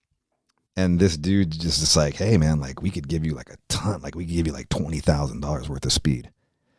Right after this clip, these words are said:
And I was like, "What?" Like, <laughs> you know,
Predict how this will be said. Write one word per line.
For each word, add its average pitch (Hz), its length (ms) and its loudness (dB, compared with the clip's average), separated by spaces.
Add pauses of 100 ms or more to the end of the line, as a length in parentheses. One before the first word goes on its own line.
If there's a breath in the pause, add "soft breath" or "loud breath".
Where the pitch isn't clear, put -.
(480 soft breath)
And 87 140 0
I 90 120 4
was 82 180 0
like, 73 360 -2
"What?" 113 680 2
Like, 80 220 -2 (500)
<laughs> - 460 -20
you 107 220 4
know, - 520 -4